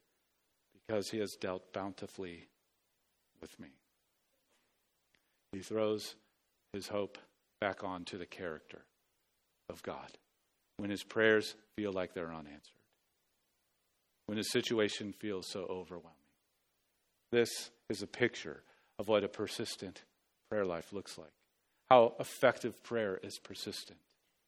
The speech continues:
And I bet many of you have prayed very similarly.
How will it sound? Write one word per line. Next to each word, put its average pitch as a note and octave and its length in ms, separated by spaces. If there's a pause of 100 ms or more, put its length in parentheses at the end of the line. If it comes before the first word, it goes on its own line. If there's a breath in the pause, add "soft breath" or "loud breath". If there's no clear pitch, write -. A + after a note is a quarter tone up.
(1200)
And A#2 140
I B2+ 80
bet B2+ 320
many C3 300
of A#2 160
you B2 220
have G#2+ 200
prayed A2+ 300
very A2+ 260
similarly. F2 460